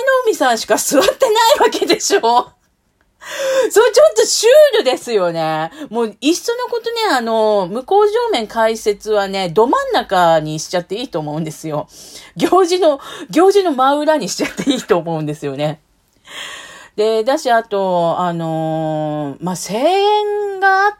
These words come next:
て、力士は盛り上がるっていうところもあるんでね。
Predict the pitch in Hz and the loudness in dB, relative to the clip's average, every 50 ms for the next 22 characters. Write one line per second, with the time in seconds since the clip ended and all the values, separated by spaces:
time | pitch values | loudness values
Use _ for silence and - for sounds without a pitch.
0 | _ _ - 214 208 196 170 165 151 - _ _ _ _ 180 180 208 196 - - | _ _ -2 0 0 0 0 -4 -8 -8 _ _ _ _ -12 -10 -10 -10 -10 -14
1 | - - 185 165 156 165 175 180 180 185 185 185 190 185 185 190 190 170 165 156 | -10 -6 -6 -4 -4 -4 -6 -6 -6 -4 -2 -2 -2 -2 -2 -4 -4 -4 -6 -8
2 | 143 _ _ - 156 151 151 151 147 147 160 147 - 165 160 156 143 143 143 143 | -10 _ _ -10 -8 -8 -8 -8 -10 -10 -12 -10 -8 -6 -6 -6 -6 -6 -6 -8
3 | - 190 202 214 202 175 156 143 135 139 131 135 139 139 143 147 151 175 190 233 | -8 -8 -8 -8 -8 -8 -8 -8 -8 -10 -10 -8 -8 -8 -6 -6 -6 -6 -8 -10